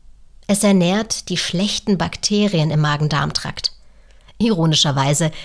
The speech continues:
kann es aber auch zu einem vorübergehenden Anstieg von Wohlfühlchemikalien wie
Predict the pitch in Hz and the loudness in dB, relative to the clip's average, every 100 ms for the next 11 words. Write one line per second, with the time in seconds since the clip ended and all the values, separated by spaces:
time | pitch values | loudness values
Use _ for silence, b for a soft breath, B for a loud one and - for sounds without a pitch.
0 | B - 202 285 277 196 - 185 240 - | B -2 2 2 2 0 0 -2 -2 -6
1 | - 160 165 160 165 269 277 196 214 214 | -2 -2 -2 -2 -4 -2 -2 0 0 2
2 | 202 - 208 - - 196 - 165 156 135 | 0 -2 -2 -2 -2 -8 -4 -2 -2 -2
3 | 170 302 294 - - 151 - 151 135 - | -2 -2 -6 -8 -6 -6 -4 -4 -4 -6
4 | 151 123 120 131 131 147 | -6 -4 -4 -4 -2 -2